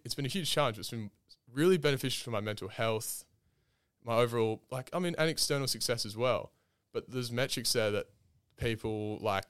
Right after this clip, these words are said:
your parents won't see. And I'm just, I guess I'm learning to live with that and, and see that I'm getting appreciation, I'm still getting external appreciation from people in a similar position to me.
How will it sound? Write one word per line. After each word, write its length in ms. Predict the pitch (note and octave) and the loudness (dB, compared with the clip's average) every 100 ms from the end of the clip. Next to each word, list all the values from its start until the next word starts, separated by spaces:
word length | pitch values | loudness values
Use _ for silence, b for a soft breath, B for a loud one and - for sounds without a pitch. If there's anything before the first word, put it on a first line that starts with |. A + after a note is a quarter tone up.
| _ | _
your 100 | - | -20
parents 460 | - A#2+ A2+ G#2+ - | -10 -4 -2 -2 -4
won't 280 | G#2 A2 A2+ | -2 -2 0
see. 340 | C3+ C#3+ A3+ - _ _ _ _ _ _ | 2 2 0 -8 _ _ _ _ _ _
And 480 | G#2 G2+ G2+ F#2+ F#2+ - _ _ _ _ | -4 -2 -4 -6 -8 -14 _ _ _ _
I'm 160 | A2 A2 | -6 -2
just, 280 | A#2 - - - | 2 2 0 -8
I 80 | A#2 | -4
guess 160 | A#2 | -4
I'm 120 | A#2+ | -2
learning 200 | A2+ A#2 | 0 0
to 40 | G#2+ | -2
live 200 | A2 A#2 | -4 -4
with 120 | A2+ | -2
that 300 | G#2 G#2+ C3+ - | 0 0 0 -4
and, 260 | G#2+ G2+ - | -8 -6 -6
and 160 | G#2+ G2 | -8 -6
see 320 | - - A2+ | -2 0 0
that 120 | A2 G#2+ | -2 -4
I'm 100 | A2+ | -4
getting 160 | A2+ | -4
appreciation, 880 | G#2 - G#2+ G2+ G2+ G#2 - G2+ G2+ G2+ | -4 -4 -4 -2 -2 -2 -2 -4 -6 -10
I'm 460 | _ _ _ _ | _ _ _ _
still 160 | - C#3+ | -4 0
getting 200 | C3 B2 | 0 0
external 280 | - A#2+ A2+ | 0 0 0
appreciation 560 | A2+ A2 - G2+ A2 | 0 -2 -2 -2 -6
from 160 | G2 G#2 | -12 -10
people 380 | G#2+ G#2 G#2 G2 | -10 -8 -8 -6
in 80 | |
a 40 | G2+ | -4
similar 260 | - G#2 | -4 -6
position 380 | F#2+ G2+ A2 A2 | -10 -8 -6 -6
to 120 | G#2 | -6
me. 60 | F2+ | -8